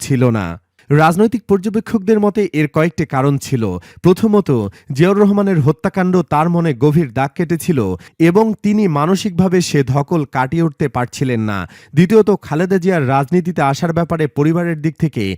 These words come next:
তেমন কোনো উৎসাহ ছিল না। তাছাড়া রাজনৈতিক ভাগ্য তাকে কোথায় টেনে নিয়ে যায়, সেটি নিয়েও হয়তো খালেদা জিয়ার মনে চিন্তা ছিল। একসময় দলের নেতাকর্মীরা রাজনীতিতে আসার জন্য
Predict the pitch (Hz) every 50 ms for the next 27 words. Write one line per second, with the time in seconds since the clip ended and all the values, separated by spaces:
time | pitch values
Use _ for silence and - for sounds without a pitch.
0 | - - - _ - 147 143 151 175 196 190 - 190 180 156 143 143 139 - -
1 | - 165 156 151 135 - - - 135 120 120 113 113 95 87 85 - - - _
2 | - 147 147 - 156 151 143 139 127 135 143 139 139 185 196 165 196 143 113 -
3 | 135 143 143 143 175 175 - - 135 117 135 127 - - 139 - - - 175 180
4 | - - 170 165 160 160 160 160 160 143 135 131 98 95 98 90 - - - _
5 | - - 175 170 - 208 202 208 208 202 190 156 160 165 - 165 151 - - 139
6 | 143 156 156 175 165 156 170 160 156 147 151 151 147 127 - - 139 131 117 -
7 | 131 120 - - 127 113 110 104 90 85 - _ - _ _ _ - 151 156 151
8 | - - 180 165 160 151 135 139 151 165 175 165 151 147 151 - 180 185 - 190
9 | 190 185 185 180 170 156 139 135 139 143 135 170 180 165 190 160 170 143 135 139
10 | - 180 170 151 160 170 156 131